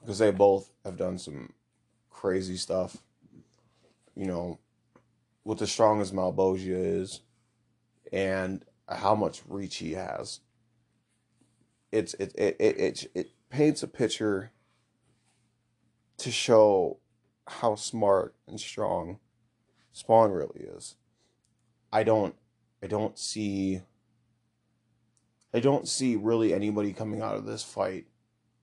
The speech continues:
for the better. I kinda see it de-, affecting things in a way that a lot of people wouldn't even comprehend.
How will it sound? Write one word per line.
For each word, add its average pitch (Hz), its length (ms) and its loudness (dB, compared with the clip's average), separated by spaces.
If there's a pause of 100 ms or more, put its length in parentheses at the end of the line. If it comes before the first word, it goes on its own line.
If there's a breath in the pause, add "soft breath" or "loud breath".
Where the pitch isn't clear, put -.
(760)
for - 160 -8
the 101 100 -2
better. 110 440 0 (1300)
I 98 140 -2
kinda 101 280 -4
see 95 480 -4
it - 180 -6 (120)
de-, 101 260 -2
affecting 104 540 -2
things 95 320 -6
in 95 80 -4
a 90 40 -4
way 92 200 0
that 82 220 -4 (640)
a 95 120 6
lot 92 200 4
of - 80 -12
people 95 220 -8
wouldn't 95 260 0
even 87 340 -6 (1200)
comprehend. 98 600 0